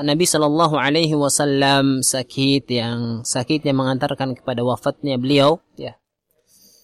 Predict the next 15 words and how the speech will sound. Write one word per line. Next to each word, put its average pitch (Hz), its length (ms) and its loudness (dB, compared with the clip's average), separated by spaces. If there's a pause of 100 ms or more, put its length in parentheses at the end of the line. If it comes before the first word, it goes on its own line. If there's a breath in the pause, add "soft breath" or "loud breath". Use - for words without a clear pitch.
(260 soft breath)
Beliau 160 220 4
mengatakan, 143 640 2
atau 120 560 -6 (240 loud breath)
para 139 160 -2
sah-, 147 320 -2
uh, 139 320 0
Aisyah 165 400 2
mengatakan, 139 720 -2
bercerita, 127 480 -8
"Lamma 196 400 2
ishtaka 170 400 2
Nabi 131 400 2
sallallahu 113 320 -4
alaihi - 80 -8
wasallam." 107 240 -14